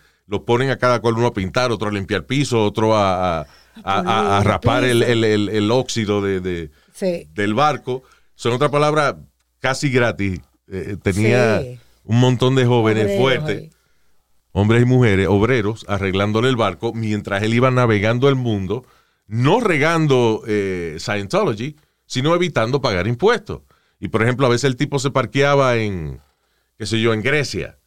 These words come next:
Speaker 1: Y entonces el I R S le decía a los griegos, "Oye, este,
Speaker 2: Ah.
Speaker 1: hágame el favor, este tipo no paga taxes", y los griegos, entonces, las autoridades mandaban a, a gente entonces a, a,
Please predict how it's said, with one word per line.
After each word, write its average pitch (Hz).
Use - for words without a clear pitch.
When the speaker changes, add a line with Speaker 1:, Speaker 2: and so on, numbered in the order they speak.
Speaker 1:
Y 104
entonces 110
el 113
I 123
R 135
S 120
le 113
decía 113
a -
los 117
griegos, 117
"Oye, 104
este, 87
Speaker 2:
Ah. 98
Speaker 1:
hágame 117
el 117
favor, 127
este 104
tipo 113
no 113
paga 117
taxes", 117
y 104
los 95
griegos, 104
entonces, 113
las 98
autoridades 104
mandaban 107
a, 92
a 95
gente 113
entonces 113
a, 90
a, 73